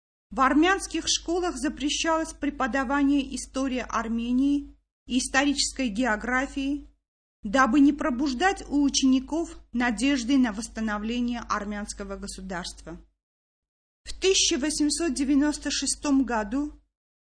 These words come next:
были закрыты двести тридцать армянских школ, не подчинившихся указу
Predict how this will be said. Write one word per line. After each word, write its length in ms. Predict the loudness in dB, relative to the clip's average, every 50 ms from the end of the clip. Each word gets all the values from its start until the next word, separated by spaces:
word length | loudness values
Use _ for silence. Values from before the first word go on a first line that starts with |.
| _ _ _ -12
были 340 | -2 2 4 4 6 4 4
закрыты 640 | 2 4 2 2 2 0 -2 -2 0 0 0 -2
двести 560 | -2 -2 -2 0 0 0 0 0 -4 -4 -4 -4
тридцать 560 | -4 -2 -2 -2 -2 -2 -4 -6 -6 -6 -4
армянских 760 | 0 0 2 2 2 2 2 0 0 -2 -4 -6 -6 -8 -4
школ, 440 | -4 -4 -4 -4 -6 -8 -10 -10 -12 -16 _ _ _ _ _ _ _ _ _ _ _ _ _
не 160 | 2 2 2
подчинившихся 1080 | 2 2 0 -2 0 2 4 6 6 4 4 2 -2 -4 -4 -4 -6 -6 -4 -4 -4 -4
указу 600 | -4 -8 -10 -2 0 0 2 2 0 -2 -4